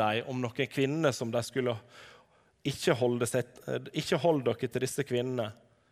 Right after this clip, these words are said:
for de vil vende hjertet dere vekk ifra Herren.» Og disse kvinnene holdt Samuel, S-,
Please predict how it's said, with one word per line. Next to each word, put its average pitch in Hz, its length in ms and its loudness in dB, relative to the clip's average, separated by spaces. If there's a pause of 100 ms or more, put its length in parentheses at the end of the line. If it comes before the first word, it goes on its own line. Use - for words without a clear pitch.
(260)
for - 160 -2
de 156 220 8
vil 135 100 6
vende 139 400 4
hjertet 127 460 4
dere 120 260 0
vekk - 300 -4
ifra 110 180 -2
Herren.» 117 400 0 (800)
Og 127 100 -6
disse 151 380 0
kvinnene 127 400 -4
holdt 113 260 -4
Samuel, 110 520 -2 (100)
S-, - 560 -8